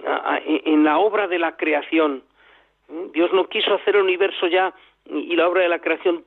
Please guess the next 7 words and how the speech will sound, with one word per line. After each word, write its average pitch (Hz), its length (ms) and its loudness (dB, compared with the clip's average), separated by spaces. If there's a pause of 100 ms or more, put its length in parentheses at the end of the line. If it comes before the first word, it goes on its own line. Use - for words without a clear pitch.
terminada, 185 760 0 (100)
sino 151 180 -2
que - 140 -8
quiere 190 240 0
que 185 100 -2
nosotros 180 420 -2 (120)
colaboremos 170 760 0